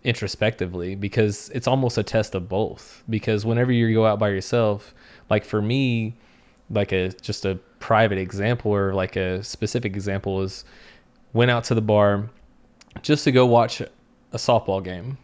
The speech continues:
So I'm going out to a social place to do something that's just by myself. So it's almost a combination of the two.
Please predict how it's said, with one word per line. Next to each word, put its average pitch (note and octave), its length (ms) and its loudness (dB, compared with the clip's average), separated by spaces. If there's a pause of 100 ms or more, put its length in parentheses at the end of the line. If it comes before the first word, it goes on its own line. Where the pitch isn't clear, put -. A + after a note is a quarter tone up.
(440)
So A2 340 2
I'm A2+ 140 2
going B2 200 4
out A#2+ 180 0
to A2 140 0
a G2 40 0
social C3 420 0
place G#2+ 640 -2 (300)
to A2+ 100 -2
do A2+ 160 2
something G#2 640 -4 (500)
that's - 260 -4
just - 480 -6 (380)
by G#2+ 160 4
myself. G2 800 -4 (840)
So A2+ 200 2
it's A2+ 120 2
almost C3 280 2
a G#2+ 60 0
combination A2 680 -2
of C#3 100 0
the D3 80 0
two. E3+ 400 0